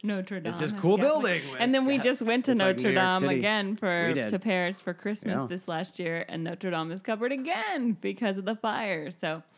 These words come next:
Speaker 1: anyway, yeah, I went to Barcelona then. But that's right. That's where the Olympics were that year.
Speaker 2: Yeah, it was, uh, amazing summer games.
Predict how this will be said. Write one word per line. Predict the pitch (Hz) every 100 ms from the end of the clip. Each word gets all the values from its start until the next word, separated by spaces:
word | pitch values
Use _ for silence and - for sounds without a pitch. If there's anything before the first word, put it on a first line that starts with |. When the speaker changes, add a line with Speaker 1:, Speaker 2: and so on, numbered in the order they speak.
| - - - - - _ -
Speaker 1:
anyway, | 233 240 208 170 160 156 160 156 156 190
yeah, | - 139 -
I | 156 165
went | 165
to | 165
Barcelona | 139 160 - 143 - -
then. | - - -
But | 180 117 - - _ _
that's | 160 165
right. | 175 185 -
That's | 165 -
where | 175
the | 170
Olympics | 165 170 170 -
were | - 156
that | 113 87
year. | - 78
Speaker 2:
Yeah, | 107 113
it | -
was, | 104 95
uh, | 95 87 -
amazing | 95 95 104 104 101 95 87
summer | - 98 87 80
games. | 87 85 87 90 -